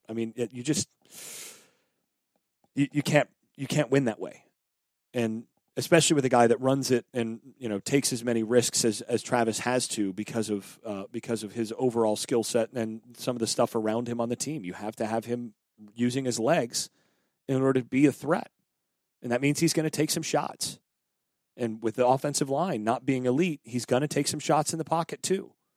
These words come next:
So they're gonna have to be, get that fixed for next year. And it was enough of a difference in this game. Now, defensively,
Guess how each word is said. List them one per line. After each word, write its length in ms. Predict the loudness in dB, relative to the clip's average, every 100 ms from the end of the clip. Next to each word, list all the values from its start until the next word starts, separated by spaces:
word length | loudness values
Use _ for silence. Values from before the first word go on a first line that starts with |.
| _ _ _ -6
So 440 | 4 6 4 0 _ _ _ _ _ _ _ _
they're 120 | 6 6
gonna 120 | 6
have 180 | 4 4
to 100 | -2
be, 100 | -4
get 280 | 0 0
that 180 | 2 0
fixed 260 | 0 -4 -2
for 120 | -2
next 320 | -2 -2 -2
year. 220 | -2 -2 -8 _ _ _ _ _ _ _ _ -4
And 100 | -2
it 80 | 2
was 140 | 2
enough 260 | 4 2 2
of 80 | 0
a 60 |
difference 420 | 2 2 0 -6 -6
in 80 |
this 160 | -6 -6
game. 280 | -6 -8 -6
Now, 200 | -8 -8 -4
defensively, 760 | -2 2 4 4 4 2 -4